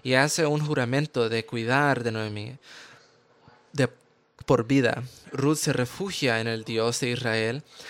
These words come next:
y ella y Noemí regresan a Judá. Cuando regresan, las mujeres de Judá se emocionan al verla, pero, pero, pero Noemí les dice:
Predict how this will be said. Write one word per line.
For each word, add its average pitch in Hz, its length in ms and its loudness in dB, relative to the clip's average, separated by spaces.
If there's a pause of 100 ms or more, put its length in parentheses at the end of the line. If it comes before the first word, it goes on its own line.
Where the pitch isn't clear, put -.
(140)
y 131 180 6
ella 143 280 6
y 156 80 0
Noemí 135 320 0
regresan 123 460 0
a 123 80 -4
Judá. 135 480 -2 (2750)
Cuando 151 200 2
regresan, 165 640 2
las 143 240 0
mujeres 151 460 0
de 175 160 -2 (480)
Judá 151 360 4
se 170 120 0
emocionan 143 540 2
al 139 100 0
verla, 123 500 0
pero, 123 460 2 (1120)
pero, 160 340 2 (2500)
pero 160 240 4
Noemí 160 540 0
les 147 260 -2
dice: 160 560 -2